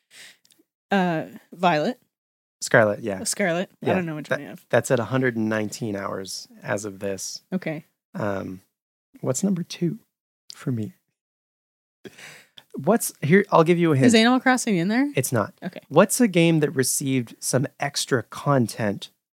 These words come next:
Speaker 2: this year but didn't release this year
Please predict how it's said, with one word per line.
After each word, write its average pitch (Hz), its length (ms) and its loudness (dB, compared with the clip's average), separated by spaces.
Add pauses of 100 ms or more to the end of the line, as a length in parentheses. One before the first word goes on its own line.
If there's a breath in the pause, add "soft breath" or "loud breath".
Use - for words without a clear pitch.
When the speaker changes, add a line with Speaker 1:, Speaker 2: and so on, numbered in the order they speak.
Speaker 2:
this 120 440 0
year 110 460 0
but 113 140 -6
didn't 117 340 0
release 101 540 -8
this - 300 -12
year 175 200 -10